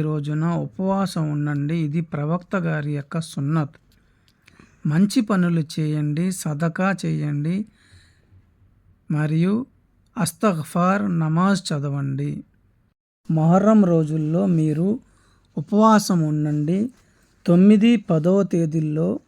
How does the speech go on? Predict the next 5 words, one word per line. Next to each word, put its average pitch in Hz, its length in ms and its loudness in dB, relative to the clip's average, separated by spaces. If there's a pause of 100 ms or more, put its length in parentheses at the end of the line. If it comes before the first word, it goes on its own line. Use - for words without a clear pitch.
(1400)
మరియు 165 360 2 (220)
సదకా 190 540 2 (160)
చేయండి. 156 600 0
రోజు 160 460 0 (1300)
మన 160 120 4